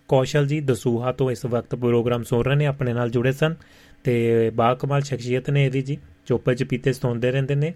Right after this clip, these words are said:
ਕਦੇ ਕਦੇ ਮਨ ਕਰਦਾ ਤਾਂ ਜ਼ਰੂਰ ਕਾਲ ਜੋੜਦੇ ਨੇ। ਅਹ, ਸ਼ੁਕਰੀਆ ਹੈ ਤੁਹਾਡਾ, ਇੰਡੀਆ ਦੇ ਵਿੱਚ ਦੇਰ ਰਾਤ ਤੁਸੀਂ ਪ੍ਰੋਗਰਾਮਾਂ ਦੇ ਨਾਲ ਜੁੜੇ ਰਹਿੰਦੇ ਹੋ ਜੀ। ਅਹ, ਗੁਰਨੇਕ ਸਿੰਘ ਕਹਿੰਦੇ ਨੇ ਜੀ, "ਸਰਹੱਦਾਂ 'ਤੇ ਮਰਨ ਦੇ ਲਈ ਹੀ ਰੱਖੇ ਸਿੱਖ ਗੰਡਾਸੇ,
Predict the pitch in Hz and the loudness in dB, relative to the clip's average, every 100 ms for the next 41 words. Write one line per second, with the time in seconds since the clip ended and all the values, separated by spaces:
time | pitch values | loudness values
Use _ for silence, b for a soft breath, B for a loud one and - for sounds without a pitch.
0 | - 131 113 113 120 117 113 110 113 123 | -4 -4 -2 -4 -4 -2 0 -2 0 -2
1 | 113 117 120 110 113 123 139 131 123 120 | -2 -4 -4 -4 -2 -4 0 0 0 0
2 | 120 117 135 143 143 - - - - - | -2 0 0 -2 -4 -18 -20 -20 -20 -2
3 | 127 123 117 131 139 139 156 151 156 143 | 2 4 2 0 0 2 2 4 2 4
4 | 143 135 123 127 127 123 123 123 117 117 | 2 2 2 2 2 0 -2 -4 0 0
5 | 117 123 123 - _ _ 127 135 117 123 | 2 2 0 -4 _ _ -2 0 0 0
6 | 120 110 - 135 123 120 120 120 117 117 | -2 -4 -4 0 2 2 -2 0 0 0
7 | 120 113 117 117 123 143 147 139 131 147 | 0 0 0 0 2 2 4 2 0 -6
8 | b b b b b b b 139 139 151 | b b b b b b b 4 6 6
9 | 156 147 139 143 185 - 190 185 170 175 | 4 2 4 4 4 2 0 2 2 2
10 | 180 170 180 - _ _ _ _ _ _ | 0 0 -2 -6 _ _ _ _ _ _
11 | - b b b b - 165 151 139 151 | -20 b b b b 2 4 6 4 4
12 | 160 175 160 131 135 143 147 139 135 127 | 2 2 2 2 2 4 4 2 0 2
13 | 143 135 120 - 131 135 139 - 127 - | 2 2 -2 0 2 2 0 -2 -4 -2
14 | 135 120 113 107 - 143 120 113 | 0 2 2 0 0 0 2 0